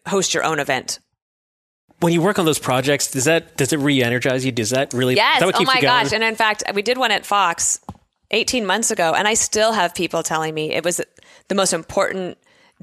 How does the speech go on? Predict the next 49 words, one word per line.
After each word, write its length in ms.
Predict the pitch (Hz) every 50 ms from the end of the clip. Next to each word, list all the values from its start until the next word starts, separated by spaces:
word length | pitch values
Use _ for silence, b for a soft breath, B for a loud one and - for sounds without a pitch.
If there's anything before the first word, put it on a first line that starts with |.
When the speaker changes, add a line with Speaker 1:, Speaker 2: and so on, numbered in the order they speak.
| 156 -
Speaker 1:
day 240 | 202 196 190 180 180
of 100 | 180 175
their 180 | 175 170 160
careers 540 | - - - 185 - 269 311 294 269 214 -
there, 300 | - 165 131 85 87 - - -
or 280 | 185 175 170 175 170
c-, 200 | - - - 190
when 180 | 180 190 180 185
could 160 | - 202 185
they 100 | 180 180
have 200 | 185 180 180 180
it 80 | 175 180
again? 360 | 180 - 233 233 208 170 170 B B B B B -
I, 140 | - 254 -
one 220 | - 254 302 403
thing 100 | 539 494 349
I 80 | 254
did 200 | 214 220 214 208
when 120 | 196 202 196
I 120 | - 170
did 180 | - - 214 190
the 100 | 190 180
Fox 400 | - - 185 185 202 - - 202
one 240 | 185 175 175 170 -
is 360 | - 175 175 170 170 160 - -
I 280 | 190 196 190 185 - - _
expanded 480 | - - - - - 247 269 302 311 254
it 140 | - - - _ _ _ -
to 100 | - 202
not 220 | 196 190 196 202
be 80 | - 190
just 180 | - 180 175 -
for 100 | - 175
women, 520 | 156 165 156 170 175 151 143 143 - - - _ - -
uh, 80 | - 175
but 240 | - 180 175 - -
for 120 | - 202 185
the, 160 | 185 180 - - _ _
for 160 | - 180 170
men 180 | 165 160 156
too. 200 | 151 - - - - b b b b b b b b b b b _ _ _
Young 260 | - 202 202 196 190
men 180 | 196 190 185 180
need 120 | 180 180
it 100 | 180 -
as 160 | - 165 160 165
well. 240 | 170 165 160 160
And 140 | - 170 185
I 180 | 175 180 170